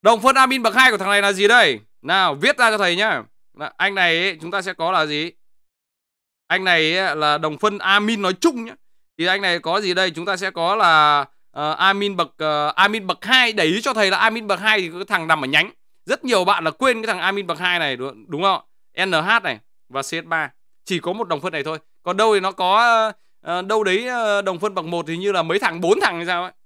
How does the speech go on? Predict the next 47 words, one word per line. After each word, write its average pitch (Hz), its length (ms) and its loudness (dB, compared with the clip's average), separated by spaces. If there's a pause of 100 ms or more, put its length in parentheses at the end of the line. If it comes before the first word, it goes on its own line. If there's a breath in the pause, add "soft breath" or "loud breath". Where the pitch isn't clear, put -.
(100)
Nhá, 196 200 -2
bốn 175 180 -8
thằng 170 280 -10
tự 185 160 -4
viết 220 160 -4
ra 208 120 0
nhá. 196 180 -4 (560)
Được 170 100 -6
chưa? 220 200 2 (280)
Các 220 80 0
em 233 80 -2
tự 202 100 0
viết 262 160 -2
ra 240 60 -2
giúp 240 140 -8
thầy, 196 240 0
có 208 80 -8
cần 208 160 -2
thầy 180 100 -2
viết 226 140 -2
ra 240 80 -2
không? 208 180 0 (800)
Admin 170 320 -4
đồng 151 120 -4
phân 170 140 -8
bậc 151 100 -6
một 143 240 -6
của 135 60 -10
nó. 143 180 -4 (180)
Nếu 262 180 4
hỏi 208 160 4
đây 233 120 6
là 214 80 6
bậc 185 120 -4
một 190 240 0
thì 180 160 -6
mấy 180 140 -2
đứa 196 120 4
viết 269 140 -4
ra 247 80 -4
nhá. 220 200 -4 (360)
Đây 202 240 0
này, 180 140 0
C - 120 -6
H 220 220 2
ba 208 260 2
này, 165 180 -2